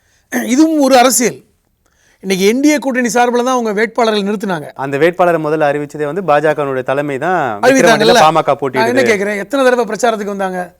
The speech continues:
Speaker 1: பாஜக தலைமையும் அவரை சார்ந்தவர்களும் எத்தனை தடவை பிரச்சாரத்துக்கு வந்தாங்க?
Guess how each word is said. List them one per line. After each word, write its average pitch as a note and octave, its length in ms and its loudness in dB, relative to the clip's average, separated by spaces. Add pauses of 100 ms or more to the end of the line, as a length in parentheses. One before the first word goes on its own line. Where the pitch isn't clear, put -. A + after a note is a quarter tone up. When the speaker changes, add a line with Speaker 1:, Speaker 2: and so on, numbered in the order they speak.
(440)
Speaker 1:
பாஜக G3+ 560 2
தலைமையும் G#3 600 -4 (380)
அவரை F#3 200 -2
சார்ந்தவர்களும் G3+ 840 -2 (340)
எத்தனை A#3+ 440 -2
தடவை G3+ 280 -2
பிரச்சாரத்துக்கு F#3+ 540 -6
வந்தாங்க? D#3 240 -12